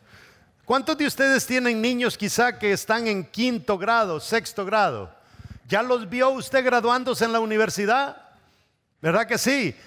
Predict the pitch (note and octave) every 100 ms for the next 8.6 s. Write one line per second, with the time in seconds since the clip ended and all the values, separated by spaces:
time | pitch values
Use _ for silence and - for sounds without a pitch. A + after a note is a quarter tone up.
0 | - - - - - G#3+ - A3+ A#3+ A3+
1 | - C#4+ C4 G#3+ G3+ F3 F#3 C#4 C#4+ -
2 | C3 G2 - _ _ _ _ F3+ G3+ G3+
3 | F#3+ - G3+ - F#3 E3+ D#3+ - F#3 E3+
4 | E3 D#3 B2+ G#2 - - - - - F#3+
5 | A3+ B3 G#3 A#3 - - A#3 A#3 C#4+ C#4
6 | A#3 B3 A#3+ A3 E3+ A#3 B3+ B3+ A3 F#3+
7 | - B3 C#4+ G#3 G3 G#3 F#3+ F#3+ - G#3
8 | G3+ - B3+ B3+ D3 F2+